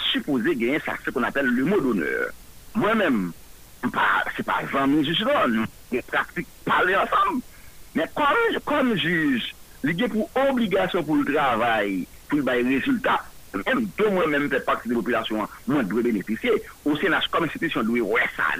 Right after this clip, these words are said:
tou. Donk nou ta di jij Chanlap li menm, se yon jij, se vre ki jij, men nan tout entegralite, l,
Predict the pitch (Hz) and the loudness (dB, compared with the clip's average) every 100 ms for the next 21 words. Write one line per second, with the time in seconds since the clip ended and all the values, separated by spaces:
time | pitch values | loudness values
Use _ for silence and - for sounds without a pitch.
0 | 190 440 - - - - - - - 127 | 0 0 0 -8 -20 -20 -20 -14 -2 -2
1 | 123 123 110 104 143 113 123 - 101 - | 0 0 2 0 0 0 0 0 0 0
2 | - 98 87 117 139 - - - - - | -2 -2 -2 0 -2 -4 -16 -20 -16 -2
3 | 175 214 190 165 127 - 262 247 165 175 | 0 2 2 0 -2 -2 2 2 4 0
4 | - 156 131 135 247 220 - - - - | 0 -2 0 2 0 -2 -6 -18 -4 0
5 | 196 254 - - - 320 - 285 285 254 | 2 0 -4 -6 -2 -2 -2 -2 0 2
6 | 220 214 208 196 - 170 143 | 2 2 2 0 0 0 2